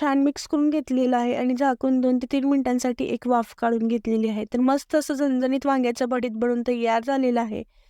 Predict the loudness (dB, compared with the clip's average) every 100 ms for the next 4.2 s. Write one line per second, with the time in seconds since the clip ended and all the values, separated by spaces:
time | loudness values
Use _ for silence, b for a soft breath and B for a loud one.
0 | _ _ -4 2 2 2 0 0 2 2
1 | 2 0 0 -2 -2 -2 -2 0 2 0
2 | 0 -2 0 -2 -2 0 0 2 2 0
3 | 0 -2 0 0 0 0 -2 -4 -6 -4
4 | -2 -2